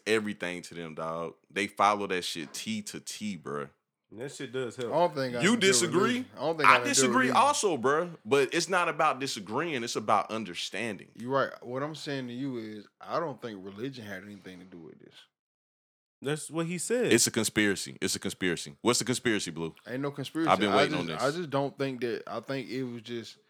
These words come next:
Speaker 3: him being emotional and, and handling it a certain type of way.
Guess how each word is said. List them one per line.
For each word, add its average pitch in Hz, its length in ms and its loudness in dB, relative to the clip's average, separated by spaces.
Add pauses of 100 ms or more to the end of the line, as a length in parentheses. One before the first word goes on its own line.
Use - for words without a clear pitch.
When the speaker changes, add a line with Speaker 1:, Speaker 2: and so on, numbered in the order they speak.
(340)
Speaker 3:
him 131 300 -6
being 123 300 -4
emotional 117 720 -6 (580)
and, 87 440 -16 (840)
and 104 220 -12
handling 107 480 -10
it - 100 -14
a 95 80 -14
certain 101 380 -10
type 95 260 -10
of 95 80 -12
way. 90 320 -12